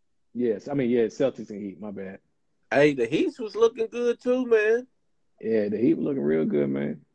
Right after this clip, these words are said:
Speaker 2: They
Speaker 1: Shout out
Speaker 2: did
Speaker 1: to
Speaker 2: go
Speaker 1: them
Speaker 2: to the
Speaker 1: boys.
Speaker 2: chip a couple years ago.
Speaker 1: Yep. Shout out to Mel Kinney, eighty-three.
Speaker 2: That's my dog Jamel, man. One of the owners of Melt five oh two.
Speaker 1: Ah, okay.
Speaker 2: Fire food.
Speaker 1: Hell yeah, hell yeah! Hella, hella sandwiches.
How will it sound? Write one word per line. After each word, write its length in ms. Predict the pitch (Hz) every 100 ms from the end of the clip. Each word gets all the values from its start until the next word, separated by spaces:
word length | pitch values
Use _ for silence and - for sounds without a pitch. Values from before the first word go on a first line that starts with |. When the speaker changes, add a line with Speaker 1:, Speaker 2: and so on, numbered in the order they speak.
| _ -
Speaker 2:
They 160 | 127
Speaker 1:
Shout 100 | -
out 60 | 139
Speaker 2:
did 80 | 440
Speaker 1:
to 40 |
Speaker 2:
go 160 | 208 381
Speaker 1:
them 120 | -
Speaker 2:
to 60 | 392
the 60 | -
Speaker 1:
boys. 100 | -
Speaker 2:
chip 180 | 214 -
a 60 |
couple 300 | 180 202 -
years 300 | 190 202 185
ago. 300 | 160 165 165 165 - _ _ _ -
Speaker 1:
Yep. 300 | 95 123 _ _ - _ _ _ _ - _
Shout 180 | - 143
out 140 | 156
to 60 | 143
Mel 300 | 139 151 143
Kinney, 420 | 147 156 147 135 -
eighty-three. 720 | 147 131 127 143 147 139 143 _ _ _ _ -
Speaker 2:
That's 140 | 120
my 120 | 117 123
dog 300 | 135 135 120
Jamel, 420 | 120 147 139 127
man. 340 | 131 143 151
One 140 | 139 139
of 80 |
the 80 | 123 131
owners 300 | 139 135 113
of 80 |
Melt 300 | 120 151 127
five 340 | - 131 135 135
oh 140 | 131
two. 420 | - 170 170 135 - _ _ _ -
Speaker 1:
Ah, 140 | 143 180
okay. 180 | -
Speaker 2:
Fire 280 | 135 139 135
food. 540 | 135 147 143 131 117 - _ _ - 143 - _ -
Speaker 1:
Hell 240 | 170 139
yeah, 180 | 120 110 98 123
hell 200 | 117 104
yeah! 200 | 98 - 113
Hella, 340 | 131 110 95
hella 280 | 127 123 104
sandwiches. 760 | - 110 92 - - - -